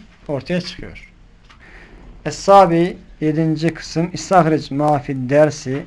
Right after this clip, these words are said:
min esmail aleti. Vezkur vezne kulli vahidin minha.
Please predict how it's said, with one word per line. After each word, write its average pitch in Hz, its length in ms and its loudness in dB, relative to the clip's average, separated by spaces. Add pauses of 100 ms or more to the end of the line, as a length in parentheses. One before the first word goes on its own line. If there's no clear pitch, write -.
min 160 280 -2
esmail 160 560 4
aleti. 104 340 -2 (800)
Vezkur 147 720 2
vezne 135 640 2 (140)
kulli 156 360 -2
vahidin 151 440 -2
minha. 98 500 -6